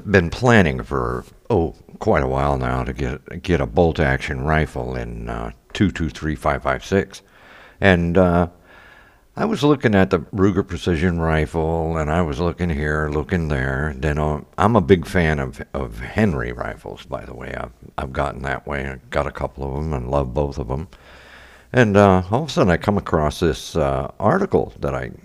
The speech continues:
get through one of my feeds. Evidently my shit's a little slower than most people's, but, uh, I found this. It come out, Henry came out with a lever gun,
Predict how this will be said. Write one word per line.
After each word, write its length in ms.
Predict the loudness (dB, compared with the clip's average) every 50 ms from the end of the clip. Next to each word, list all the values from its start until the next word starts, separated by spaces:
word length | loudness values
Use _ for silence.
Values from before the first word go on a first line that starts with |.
| _ -18 -10
get 340 | -4 -2 -2 -2 -2 -6 -12
through 200 | -8 -6 -6 -4
one 180 | -4 -4 -4 -4
of 60 | -4
my 160 | -4 -6 -6
feeds. 360 | -6 -6 -4 -2 -2 -2 -2
Evidently 520 | -2 -2 0 0 0 0 -2 -2 -4 -4 -4
my 240 | -2 -2 -2 -2 -4
shit's 400 | -4 -2 -2 -2 -4 -4 -10 -14
a 60 | -12
little 340 | -10 -6 -4 -4 -4 -4 -6
slower 580 | -8 -4 4 6 8 8 8 6 4 2 0
than 220 | -2 -2 -2 -2 -4
most 340 | -4 -4 -4 -6 -10 -8
people's, 460 | -6 -6 -6 -4 -2 -2 -2 -2 -4 -6
but, 360 | -4 -2 -2 -2 -4 -8 -18 -20 -20 -20 -20 -20 -20 -20 -20 -20 -20 -20 -8 -2
uh, 320 | 2 2 4 4 4 2 0 -2 -6 -10
I 160 | -8 -6 -6 -4
found 320 | -2 0 2 2 4 4
this. 160 | 4 2 4
It 160 | 2 0 2
come 180 | 2 0 0 2
out, 220 | 2 2 2 0
Henry 560 | 0 2 2 2 4 4 2 2 2 0 -2 -6 -8 _ _ _ _ _ _ _ -6
came 240 | -2 -2 0 0 0
out 200 | -2 -2 -4 -4
with 280 | -4 -4 -4 -4 -6
a 180 | -8 -8 -8 -10 _ _ -20 -20 -20 -20 _ -2
lever 320 | 2 4 4 6 4 2
gun, 420 | 2 0 -2 -2 -2 -4 -4 -6